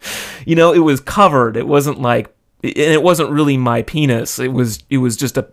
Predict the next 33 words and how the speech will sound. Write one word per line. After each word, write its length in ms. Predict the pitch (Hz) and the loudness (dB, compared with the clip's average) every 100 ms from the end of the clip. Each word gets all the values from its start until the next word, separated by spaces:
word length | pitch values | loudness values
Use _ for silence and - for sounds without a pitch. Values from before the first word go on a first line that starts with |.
| - | -6
a 140 | 120 | -6
plastic, 760 | 107 - 131 123 - 123 113 - | -8 -2 -2 -2 -6 -10 -10 -8
like, 180 | 110 110 | -8 -8
bone, 640 | 107 127 123 117 107 98 - | -6 -2 -2 -4 -8 -12 -10
like 180 | 113 | -10
a 60 | 117 | -10
stick 480 | - - 139 - - - - - - | -10 -6 -6 -6 -12 -18 -18 -8 -4
that 100 | 110 | -4
I 100 | 107 | -4
put 300 | - 127 123 | -2 -2 -2
under 260 | 113 117 | -2 -2
there 220 | 110 101 | -2 -6
to 100 | - | -10
make 180 | 110 110 | -10 -8
it 100 | 101 | -4
look 240 | 120 123 135 | -2 -2 -4
like 180 | 110 | -6
a 80 | 107 | -8
priest 420 | - - 131 - | -10 -6 -6 -6
with 140 | 123 110 | -10 -10
a, 140 | 104 - - | -12 -18 -10
with 180 | 127 110 | -6 -4
a 60 | |
big 260 | 104 208 160 | -4 -6 -2
boner 320 | 123 131 120 | 0 0 -2
in 80 | 107 | -4
his 120 | 110 | -10
pants. 440 | - 110 107 - - _ _ _ _ _ _ _ _ _ - - - - - - - - _ _ | -12 -12 -12 -16 -20 _ _ _ _ _ _ _ _ _ -20 -20 -20 -20 -20 -20 -20 -20 _ _
And 440 | 175 170 170 165 | 0 2 0 2
it 60 | 190 | 4
was 200 | 180 139 | 4 4
a 40 | |
hit. 360 | 110 214 107 | 0 -4 -6